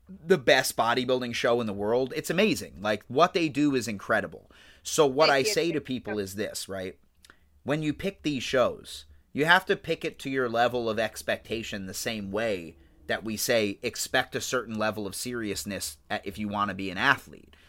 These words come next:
Speaker 1: Whether
Speaker 2: Yeah.
Speaker 1: you competed in any of those sports, if this is a world level event, your bucket list item is going to leave you basically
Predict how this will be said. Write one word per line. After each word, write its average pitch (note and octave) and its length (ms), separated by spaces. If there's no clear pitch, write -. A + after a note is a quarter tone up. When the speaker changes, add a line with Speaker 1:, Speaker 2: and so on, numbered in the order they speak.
Speaker 1:
Whether D3 520
Speaker 2:
Yeah. C3 80
Speaker 1:
you B2+ 100
competed B2+ 540
in A2 200
any F3 320
of D3+ 180
those C#3 280
sports, - 640
if A3+ 260
this G3 260
is F#3 200
a D3+ 140
world B2+ 500
level A#2+ 360
event, G#2+ 340
your B2+ 200
bucket D3+ 520
list D3 340
item B2 380
is G#2 140
going A2+ 320
to A2+ 100
leave A2+ 400
you A#2 380
basically B2 760